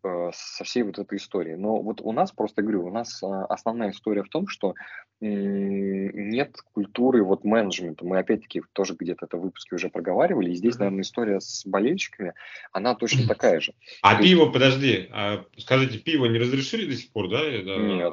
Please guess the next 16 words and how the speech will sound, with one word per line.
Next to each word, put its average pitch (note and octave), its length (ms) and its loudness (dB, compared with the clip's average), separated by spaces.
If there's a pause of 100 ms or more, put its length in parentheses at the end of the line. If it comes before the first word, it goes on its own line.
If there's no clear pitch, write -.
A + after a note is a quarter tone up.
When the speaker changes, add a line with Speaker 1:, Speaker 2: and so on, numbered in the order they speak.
(120)
Speaker 1:
нет. F2+ 360 -6
Speaker 2:
Ты C3+ 120 2
все, D#3 260 6
Speaker 1:
Нет. F3+ 120 -6
Speaker 2:
ты D#3+ 80 2
все D#3+ 180 2
ждешь? E3 360 4
<laughs> - 840 0
Speaker 3:
Нет. D3 320 8
Speaker 2:
Если, E3+ 340 4
если G3 260 4
разрешат, F#3+ 520 4
сделаешь F3+ 360 -4
Fan F3 140 -8
I F3 100 -6
D? A3+ 200 -16